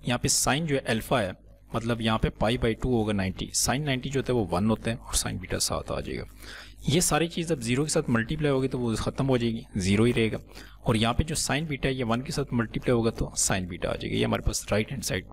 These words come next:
प्रूफ हो जाएगी। देखिए हमने लेफ्ट हैंड साइड को सॉल्व करके राइट हैंड साइड को प्रूफ किया। अब यहाँ पे मैं फार्मूला पूरा का पूरा दिया हुआ था, ये अल्फा था और ये हमारे पास बीटा था।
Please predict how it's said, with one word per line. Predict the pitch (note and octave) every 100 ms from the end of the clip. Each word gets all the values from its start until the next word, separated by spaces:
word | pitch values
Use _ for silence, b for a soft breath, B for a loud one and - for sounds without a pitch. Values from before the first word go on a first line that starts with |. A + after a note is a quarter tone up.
| -
प्रूफ | - F2 -
हो | D#2+
जाएगी। | - -
देखिए | G#2 A2+ B2
हमने | G#2+
लेफ्ट | G#2 A2
हैंड | A#2+
साइड | A2 G2+
को | - G#2+
सॉल्व | - A#2+ A#2
करके | G2+ G2
राइट | F2+ F2
हैंड | F2+ F#2
साइड | F#2+
को | - -
प्रूफ | - F#2 F#2
किया। | - - - B B B -
अब | A#2+
यहाँ | B2+
पे | D3+
मैं | C#3+
फार्मूला | C#3+ - A#2 A#2
पूरा | B2 A2+ A2
का | A2
पूरा | G#2 G#2 -
दिया | F#2+ G2 F2+
हुआ | E2
था, | C#2+
ये | F#2 A2+
अल्फा | G#2+ -
था | A#2 A#2 - -
और | G#2+
ये | F#2+
हमारे | F2 F2
पास | - -
बीटा | F#2+ -
था। | D#2